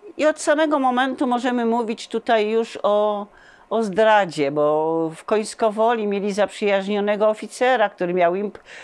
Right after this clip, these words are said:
pomóc. Y, no nie pomógł, bo się okazało, że wcześniej, y, już wiedziano o tym, że studenci idą i, i praktycznie byliby tych studentów, można powiedzieć, wybili co do nogi, tak kolokwialnie mówiąc,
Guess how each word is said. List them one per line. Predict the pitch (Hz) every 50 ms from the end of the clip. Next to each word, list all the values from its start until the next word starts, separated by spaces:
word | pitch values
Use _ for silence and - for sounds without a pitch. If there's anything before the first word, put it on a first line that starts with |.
| - - - - _ _
pomóc. | - 294 254 247 254 247 240 226 220 214 - - - - -
Y, | 190 180 170 170 165 165 165 165 160 165 - - - - - - -
no | 185 208
nie | 226 233 226
pomógł, | 233 - 302 247 254 262 254 240 226 196 196
bo | 208 208
się | 196 - 240 220
okazało, | 214 - - 202 202 190 208 208 202 196 196 196 190 190 190 180 175 175 - - - - - -
że | 165 160 156 165 202 190
wcześniej, | - - - - - 262 262 294 - - - 220 202 190 180 170 170 175 175 170 - - 190 185 180 175 170 170 170 175 175
y, | 165 170 170 170 165 165 165 165 165 - - - - - - -
już | 190 214 202 175 202
wiedziano | 214 214 196 170 240 226 240 262 262 240
o | 240 233
tym, | - 254 220
że | 214 233 226
studenci | - - 240 214 240 240 247 240 - - 269 240 226 262
idą | 320 214 240 240 226 220 220 226 - _ - - - - - - - - - _ _ _ _ _ _ _ _ _ _ _ _ _ _ _ _ _ -
i, | 226 226 226 226 233 233 226 226 226 226 226 220 220 214 - -
i | - 233
praktycznie | - - 277 240 - - - 285 - - 285 240
byliby | 214 240 208 214 196 226
tych | - 233 196
studentów, | - - 220 202 226 240 254 233 226 - 240 208 - -
można | 208 226 240 233 233 214
powiedzieć, | - 220 208 220 240 190 208 196 175
wybili | 175 196 196 165 214 220 220 247 214
co | - - - 240 240
do | 214 220 196
nogi, | 202 214 226 208 233 233
tak | - 214 202 -
kolokwialnie | - 220 208 202 202 - - 277 247 240 226 226 214 196
mówiąc, | 196 208 202 208 214 233 226 220 -